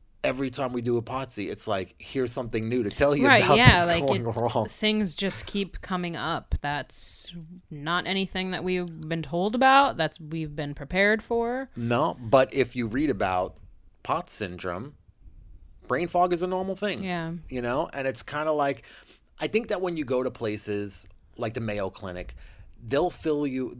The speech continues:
Speaker 1: you'll tell them, "These are my symptoms," and they'll say, "Don't worry about it. This is part of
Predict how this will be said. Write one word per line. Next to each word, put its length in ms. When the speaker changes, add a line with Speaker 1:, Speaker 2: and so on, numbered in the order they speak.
Speaker 1:
you'll 260
tell 220
them, 180
"These 220
are 40
my 200
symptoms," 580
and 160
they'll 140
say, 400
"Don't 160
worry 220
about 240
it. 80
This 180
is 80
part 320
of 460